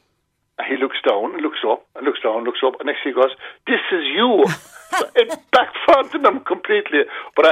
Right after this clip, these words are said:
Speaker 1: have it here in front of me.
Speaker 2: Brilliant,
Speaker 1: And
Speaker 2: brilliant.
Speaker 1: it, it is beautiful.
Speaker 2: And
Speaker 1: It is.
Speaker 2: come here, are you
Speaker 1: I
Speaker 2: having,
Speaker 1: love it.
Speaker 2: are you having an official launch of the book?
Speaker 1: We're having the official launch tonight.
Speaker 2: Okay.
Speaker 1: At where else? Only Quaid's Bar in Kanturk.
Speaker 2: Yeah.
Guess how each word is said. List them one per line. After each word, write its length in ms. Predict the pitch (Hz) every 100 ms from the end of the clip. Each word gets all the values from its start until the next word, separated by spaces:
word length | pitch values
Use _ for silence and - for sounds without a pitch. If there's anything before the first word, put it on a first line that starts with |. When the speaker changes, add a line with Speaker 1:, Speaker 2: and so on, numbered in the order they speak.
| 156
Speaker 1:
have 100 | 185
it 100 | 165
here 220 | 165 147
in 80 | 135
front 280 | 147 131 139
of 40 | 123
me. 40 |
Speaker 2:
Brilliant, 380 | 180 165 156 147
Speaker 1:
And 140 | 156
Speaker 2:
brilliant. 340 | 160 156 151 -
Speaker 1:
it, 60 |
it 60 | 330
is 140 | 196 -
beautiful. 440 | 339 - - 208
Speaker 2:
And 160 | 233 254
Speaker 1:
It 40 |
is. 60 | 269
Speaker 2:
come 80 | 262
here, 180 | 277 269
are 160 | 247
you 180 | 254 254
Speaker 1:
I 40 |
Speaker 2:
having, 200 | 247 247 220
Speaker 1:
love 80 |
it. 20 | 247
Speaker 2:
are 80 |
you 140 | 247 233
having 280 | 254 247 247
an 60 |
official 340 | 226 269 - 247
launch 420 | 247 269 302 302
of 40 |
the 60 | 269
book? 420 | 302 294 - - _ _
Speaker 1:
We're 280 | 139 175 143
having 280 | 175 175 165
the 220 | 175 175 180
official 400 | - 220 - 214
launch 300 | 202 151 147 135 - -
tonight. 380 | 175 139 180 - - -
Speaker 2:
Okay. 380 | 170 160 147 254 _ _ _ -
Speaker 1:
At 160 | 151 - -
where 200 | 202 214 156 156
else? 80 | - -
Only 220 | 156 156
Quaid's 440 | - 180 185 180 -
Bar 300 | 156 147 147
in 80 | 156
Kanturk. 460 | 165 151 131 196 147 -
Speaker 2:
Yeah. 340 | 139 135 147